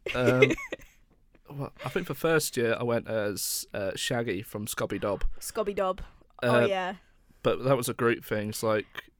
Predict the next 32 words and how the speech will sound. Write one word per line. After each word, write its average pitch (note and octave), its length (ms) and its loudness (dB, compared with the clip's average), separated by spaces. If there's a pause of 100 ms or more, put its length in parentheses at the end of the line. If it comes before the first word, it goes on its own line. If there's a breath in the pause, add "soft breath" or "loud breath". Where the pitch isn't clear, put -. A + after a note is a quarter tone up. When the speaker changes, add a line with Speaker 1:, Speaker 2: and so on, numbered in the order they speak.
(160)
Speaker 1:
uh, A2+ 280 2
Speaker 2:
Yeah. F3+ 240 -6
Speaker 1:
Kiko B2 440 0
was G#2+ 460 0
Velma, A2 440 0 (260)
Regina A#2 300 -2
was A2 560 -2 (100)
Daphne. D3+ 440 -4 (120)
Speaker 2:
Mm-hmm. G#3+ 320 -8 (580 soft breath)
Speaker 1:
Uh, A#2 300 2 (920)
Bridie C3 340 4
was A#2+ 640 2
Scooby-Doo. A2 640 -2 (120)
Speaker 2:
And G#3 120 -10
Lawrence F#3+ 440 -10
Speaker 1:
And - 80 -8
Speaker 2:
was - 60 -6
Speaker 1:
Lawrence F3+ 220 -6
Speaker 2:
Fred. F3+ 60 -6
Speaker 1:
was A#2+ 120 -6
Fred, - 320 -4 (120)
of - 80 -20
course. - 320 -8
He, A#2 80 -8
he, A2+ 200 -12 (120)
he B2 60 -6
did A#2 240 -4
a G2+ 40 -8
very A2+ 220 0
good B2+ 160 -4
Fred. - 300 -8 (260)
Speaker 2:
Mm-hmm. F#3 520 -12